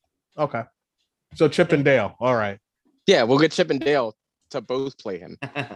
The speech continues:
Speaker 1: I'm
Speaker 2: I heard
Speaker 1: sorry.
Speaker 2: that movie's not
Speaker 1: Real
Speaker 2: good
Speaker 1: quick,
Speaker 2: anyway.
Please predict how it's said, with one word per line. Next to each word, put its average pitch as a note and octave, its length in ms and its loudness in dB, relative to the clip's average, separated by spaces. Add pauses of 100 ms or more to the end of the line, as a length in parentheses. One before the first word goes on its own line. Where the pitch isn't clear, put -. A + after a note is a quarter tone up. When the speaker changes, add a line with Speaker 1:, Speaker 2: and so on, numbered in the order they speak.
(1300)
Speaker 1:
I'm E3 180 6
Speaker 2:
I - 20 -
heard - 80 -2
Speaker 1:
sorry. G3+ 260 8
Speaker 2:
that G3+ 120 2
movie's G3 320 -6
not F3+ 120 -4
Speaker 1:
Real C4 140 8
Speaker 2:
good G2+ 80 2
Speaker 1:
quick, A3+ 260 6
Speaker 2:
anyway. G2 540 0